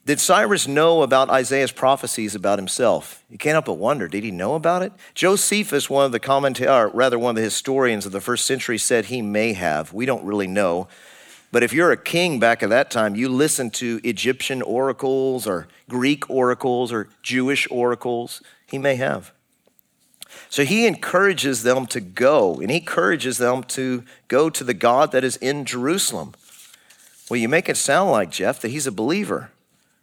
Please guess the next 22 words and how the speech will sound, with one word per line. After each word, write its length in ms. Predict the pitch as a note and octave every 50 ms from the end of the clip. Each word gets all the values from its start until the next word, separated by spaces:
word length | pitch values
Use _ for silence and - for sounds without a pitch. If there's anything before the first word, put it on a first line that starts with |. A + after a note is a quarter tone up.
| _ _ _ _ _ _ _ _ _ _
No, 600 | F#2 G2 G2 G2 A2 C#3+ F3 G3+ A3 G#3 F#3 - - _ _ _ _ _ _ _ _ _ _ _ _ _ _ _ _ -
uh, 340 | G2+ G#2 G#2 G#2 G#2+ G#2+ - -
he's 320 | A2 - - C#3+ C#3 A2+
not. 400 | C#3 D#3+ E3+ C#3+ E2 C#2+ E2 - - _ _ _
And 100 | B2 B2
the 60 | B2 A#2+
reason 320 | C#3+ F3 F3+ D#3+ D#3 C3+
why 280 | C#3+ D#3 D#3 D3 C3 B2+
is 120 | A2+ A2+
I 80 | A#2+ A2+
think 240 | - D3 C#3+ - - -
Isaiah 420 | B2 A2+ G#2 A#2+ B2+ C3 B2+ A#2
forty-four 600 | - - C3+ C3+ C3+ B2+ A2+ - - C3 B2 A2 G#2
really 260 | A2+ A#2+ A#2 A2 G#2
encapsulates 800 | - _ _ - B2 A2+ A#2+ - - - G2 F#2 F#2 F2+ - -
it 80 | D#2+ -
for 240 | - F#2 F2+ F2+
us. 240 | F#2 G2+ - - - - _ _ _ _ _ _ _ _ _ _ _ _ - - _
Verse 400 | A2 C3+ D3 - - - - - -
twenty-eight 600 | - - D3+ D3+ D3 C3+ B2 B2 C3 C3 B2 -
through 240 | - B2+ B2 A2+
chapter 340 | - - B2+ A#2+ - A2+ G2